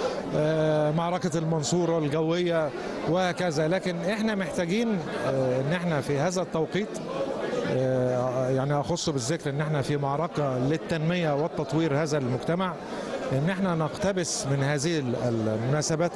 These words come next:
الوطنية عشان لصالح التنمية. آه، ال-، آه،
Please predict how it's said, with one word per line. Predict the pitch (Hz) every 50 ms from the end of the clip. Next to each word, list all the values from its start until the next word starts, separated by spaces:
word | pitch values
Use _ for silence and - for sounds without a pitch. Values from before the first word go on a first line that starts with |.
| - 156
الوطنية | 170 175 165 165 156 156 147 156 180 190 190 190 196 196 - - - - - - - - - -
عشان | 143 139 156 147 - 180 185 190 180 156 151
لصالح | 160 151 - 185 180 156 123
التنمية. | 123 - 127 107 104 101 95 95 101 110 - - -
آه، | 135 139 143 139 143 151
ال-، | 147 156 147
آه، | 151 147 143 143 147 147 139